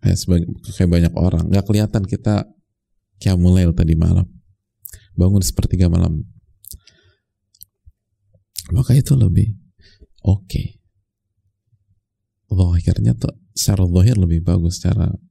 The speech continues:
warna lebih oke. Masya Allah ya, itu banyak hal yang, eh, penting.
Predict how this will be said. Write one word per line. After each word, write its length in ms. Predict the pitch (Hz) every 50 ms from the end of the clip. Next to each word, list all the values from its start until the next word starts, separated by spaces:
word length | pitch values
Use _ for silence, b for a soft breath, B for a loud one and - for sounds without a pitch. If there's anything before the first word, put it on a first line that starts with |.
| _
warna 420 | - 113 92 92 92 - 101 110 - -
lebih 240 | - 82 82 - -
oke. 260 | - - - - - - _ - _ _ _ _ _ _ _ _ _ _ _ _ _ _ _ _ _ _ _ _ _ _ _ _ _ _ _ _ _ _ _ _ _ _ _ _ _ _ _ _ _ _ _ _ _ _ _ _ _ _ - _ _ _ _ _ _ _ _ _ _ _ _ _ _ _ _ - -
Masya 240 | 87 87 - -
Allah 240 | - - - - -
ya, 160 | - 78 - - - _ _ _ - -
itu 200 | 98 - - 110 - - - - - _ _ _ _ _ _ _ _ _ _ _ _ _ _ _ _ _ _ _ _ _ _ _ _ _ _ - - - _ _ -
banyak 320 | - - 127 127 127 120 - -
hal 120 | - 127 113 104
yang, 180 | 104 50 - - - - - - _ _ _ _ _ _ _ _ _ _ _ _ _ _ _ _ - - - _
eh, 960 | - 87 90 - 92 92 - - - - - - - - - - - - - - - - - - _ _ _ _ _ _ _ _ _ _ _ _ _ _ _ _ _ _ _ _ _ _ _ _
penting. 400 | - - 104 104 - - 123 -